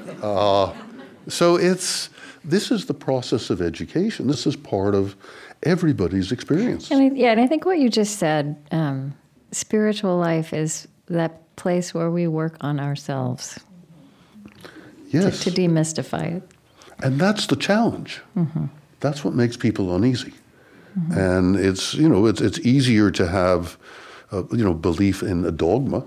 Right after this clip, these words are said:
Speaker 1: whether the dogma is religious dogma or scientific dogma, than to actually open oneself up to,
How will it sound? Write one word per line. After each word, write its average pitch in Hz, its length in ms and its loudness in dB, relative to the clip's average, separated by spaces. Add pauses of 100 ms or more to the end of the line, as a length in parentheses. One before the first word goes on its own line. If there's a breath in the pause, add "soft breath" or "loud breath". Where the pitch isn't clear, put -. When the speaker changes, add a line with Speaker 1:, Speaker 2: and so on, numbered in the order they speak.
(180)
Speaker 1:
whether 85 220 -2
the 85 120 -2
dogma 90 380 0
is 82 180 -2
religious 87 480 0
dogma 113 440 0
or 80 140 -2
scientific 87 800 -4
dogma, 76 420 -2 (540 loud breath)
than 113 200 2
to 120 140 0
actually 120 520 0
open 113 340 2
oneself 123 500 0
up 131 220 0
to, 110 320 0